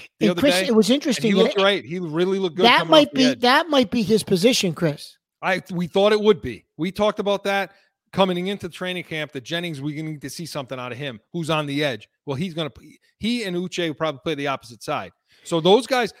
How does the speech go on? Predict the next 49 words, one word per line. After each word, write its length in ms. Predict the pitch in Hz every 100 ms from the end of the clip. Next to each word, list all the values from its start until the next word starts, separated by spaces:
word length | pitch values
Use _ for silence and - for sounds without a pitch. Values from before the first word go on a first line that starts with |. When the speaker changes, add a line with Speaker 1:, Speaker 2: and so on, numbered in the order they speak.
| -
Speaker 1:
that 160 | 208 -
front 440 | - 214 220 214
has 140 | 151
looked 140 | 160 -
pretty 160 | 170
good. 200 | 147 175 156
And 140 | 151
the 60 | 143
linebacking 600 | 143 180 208 254 269 269
core, 280 | 247 262 269 _ _ _ _ _ _
um, 420 | 165 160 143 123 - _ _ _ _ _ _ _ _ _ _ -
Wilson 680 | 147 175 185 - 269 277 254
has 180 | 190 160
looked 220 | 165 117
good. 320 | 127 135 165 - _ -
Speaker 2:
The, 80 | 160
the, 160 | 185
the 120 | 170
kid 200 | 196 247
they 80 | 220
got 140 | 208 214
from 200 | 208 175
Cleveland, 500 | - 247 247 151 143
right? 160 | 208 269
Speaker 1:
Yep, 200 | 180 202 156
he's 260 | 185 202
looked 280 | 196 185 -
good. 300 | 160 165 160
Um, 340 | 151 147 143 151
it, 140 | 151
what 200 | 156 156
is 140 | 127
it, 100 | 127
Mc-, 400 | 127 131 151 156
Mc-, 380 | 147 139 135 -
uh, 360 | 143 131 123 120 113 -
Speaker 2:
McMillan, 480 | 180 220 214 214 226 233
uh, 280 | 233 214 202 - - - - - -
what 220 | 233 -
the, 100 | 226
the, 140 | 233 240
the 140 | 226
guy 200 | 220 294
that 80 | 269
was 120 | 220
hurt 180 | 208 233
all 140 | 208
last 360 | 190 185 170 -
year, 240 | 190 151